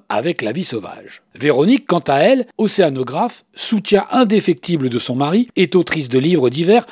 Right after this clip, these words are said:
notamment pour les petits, à propos de l'océan bien sûr. Encore et toujours. Entourée de plongeurs,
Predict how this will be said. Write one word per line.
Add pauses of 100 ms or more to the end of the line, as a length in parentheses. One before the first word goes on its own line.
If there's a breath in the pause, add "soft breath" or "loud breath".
(160 loud breath)
notamment
pour
les
petits, (120)
à
propos
de (300)
l'océan
bien
sûr. (100)
Encore
et
toujours. (160)
Entourée
de
plongeurs,